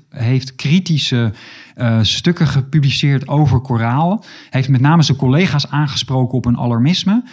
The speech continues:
En het gevolg was dat Peter Ritt ontslagen werd bij zijn universiteit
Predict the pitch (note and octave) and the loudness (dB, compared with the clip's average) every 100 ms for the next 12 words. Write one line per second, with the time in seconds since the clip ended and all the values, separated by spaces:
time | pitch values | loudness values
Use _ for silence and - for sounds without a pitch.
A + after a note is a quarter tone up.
0 | - - B2 A#2+ - A2 D#3 G#3 - A3+ | -20 -6 -4 -2 -2 -2 0 0 -2 -2
1 | B3 - C3+ C3+ E3 C3 C3 F#3+ - _ | -2 -4 -6 -2 0 0 0 -2 -6 _
2 | _ _ - B2+ - - F3 G#3+ - C#3+ | _ _ -4 -2 -2 -2 0 0 -2 -2
3 | C#3 A#2 - B2+ A#2+ A#2+ A2+ A2+ G2+ - | -2 -4 -4 -2 0 0 0 -2 -4 -6
4 | A#2+ A#3 - | -2 -2 -4